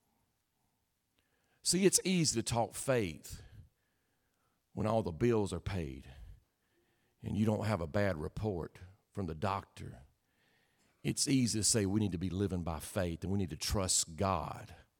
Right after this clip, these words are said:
And then when we talk that good game, God says, "All right, big boy, let's see what you really got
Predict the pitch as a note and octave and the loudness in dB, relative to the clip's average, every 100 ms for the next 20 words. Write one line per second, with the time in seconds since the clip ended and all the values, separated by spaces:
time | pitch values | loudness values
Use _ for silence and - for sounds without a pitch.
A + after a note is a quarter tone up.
0 | _ _ _ _ _ _ _ _ _ - | _ _ _ _ _ _ _ _ _ -10
1 | - G#2 G2+ F#2 - C3 C3+ B2+ A#2 G#2 | -2 0 0 4 10 10 10 2 -2 2
2 | A#2+ F#2 B2 B2+ A2 G2 G#2 F#2+ F#2+ G#2+ | 0 2 2 4 2 2 2 2 2 0
3 | F#2 F2+ F#2 G2+ D3 - - - _ F#2 | 0 2 4 2 0 -6 -20 -20 _ -8
4 | G2 E2+ G2+ B2+ D3 - _ _ _ _ | -6 -2 0 0 -4 -10 _ _ _ _
5 | _ _ _ _ _ _ _ - - - | _ _ _ _ _ _ _ -10 -2 0
6 | C#3+ A2+ - G#2+ G2 E2+ F#2 D2+ | 0 -2 -2 0 0 0 -2 -2